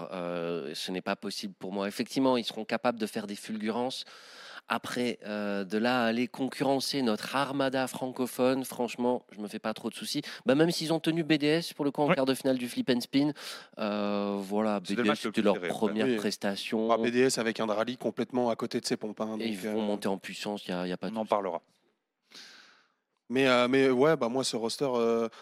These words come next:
Speaker 3: en fait, il me rappelle trop le roster de, le roster espagnol de l'année dernière, euh, Dorito, Marc Bayet, Atomic, où, euh, au début de saison, on s'est tous dit, « Ouais, ce roster, tiens, enfin une super team espagnole qui pourrait être sympa, qui va faire des trucs. » Au final, on a tous été déçus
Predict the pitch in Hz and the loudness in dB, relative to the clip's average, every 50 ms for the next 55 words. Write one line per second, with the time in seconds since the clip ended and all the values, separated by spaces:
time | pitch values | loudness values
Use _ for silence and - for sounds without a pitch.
0 | - - 147 175 196 - - - _ _ - 160 151 147 131 139 143 - 156 151 | -8 -2 0 0 0 -2 -6 -16 _ _ -8 -4 -2 2 2 2 4 4 2 0
1 | 147 127 - - 165 170 151 123 127 123 - - - 139 123 113 107 104 101 101 | 0 -4 -4 0 2 2 2 2 2 0 0 0 0 -2 -2 -2 -2 -2 -2 -2
2 | 101 101 101 101 98 - _ _ _ _ _ _ _ _ _ 113 113 117 117 - | -2 -2 -4 -4 -6 -8 _ _ _ _ _ _ _ _ _ -2 0 0 0 0
3 | - 117 113 107 - - 120 117 123 120 113 113 107 107 107 110 107 117 107 110 | 0 0 0 0 -2 -2 0 0 0 0 0 0 -2 0 -2 0 0 0 0 0
4 | 110 117 120 110 107 104 104 110 101 107 110 - 135 127 117 110 98 104 117 113 | 0 -2 -2 0 0 0 0 -2 -2 -4 0 0 0 0 0 -2 -2 -2 0 2
5 | 117 123 117 - 110 - 123 113 139 170 170 - - - 139 147 147 135 117 110 | 2 2 2 0 -2 -2 -2 -2 -2 -2 -2 -4 -6 -8 -6 -4 -2 0 0 0
6 | 110 104 113 110 110 110 - - 120 110 147 151 135 - - 117 - 117 110 - | -2 -4 -6 -6 -6 -8 -6 -4 -2 0 0 0 0 -2 -4 -4 -6 -6 -8 -10
7 | - - - - 339 381 403 403 403 403 381 - - 190 165 185 180 - - 196 | -12 -10 -8 -8 -6 -4 -4 -4 -4 -4 -4 -2 -2 0 2 2 0 2 2 4
8 | - 285 285 - - 302 320 285 262 - 277 277 285 262 - 247 - 226 - - | 4 4 2 2 0 2 2 2 2 4 2 2 2 2 0 0 0 0 0 0
9 | - 247 240 220 - - 214 202 196 202 214 254 285 - - 202 - - 220 196 | 0 2 2 2 4 4 4 4 6 6 6 6 4 4 -2 -6 -2 0 2 4
10 | 202 202 190 202 190 180 165 - 240 294 302 - 233 190 196 185 - 196 180 165 | 4 2 4 2 2 2 4 4 4 4 2 0 0 2 2 2 2 0 -2 -2
11 | 165 - - 302 277 - - - - - - - - 147 - - 190 214 247 233 | -2 0 0 0 0 0 -6 -14 -14 -16 -16 -14 -12 -8 -2 2 4 4 6 6
12 | 226 220 214 - 269 262 - 285 - 247 226 208 220 202 - - - | 6 4 4 4 2 2 4 4 4 2 2 2 2 2 2 0 -4